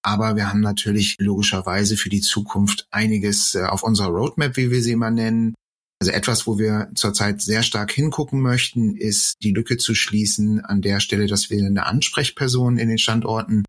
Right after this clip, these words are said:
etablieren für dieses Thema Diskriminierung, damit wir hier natürlich noch besser reagieren können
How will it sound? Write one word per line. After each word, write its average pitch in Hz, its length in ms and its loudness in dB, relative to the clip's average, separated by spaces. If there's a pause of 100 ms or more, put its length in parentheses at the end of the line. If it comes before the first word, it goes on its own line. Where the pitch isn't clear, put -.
(120)
etablieren 104 640 0
für 101 200 -2
dieses 98 280 0
Thema 104 260 2
Diskriminierung, 117 1000 0
damit 104 300 0
wir 101 260 0
hier 117 160 0
natürlich 104 480 0
noch 110 240 0
besser 107 320 0
reagieren 98 560 0
können 135 400 0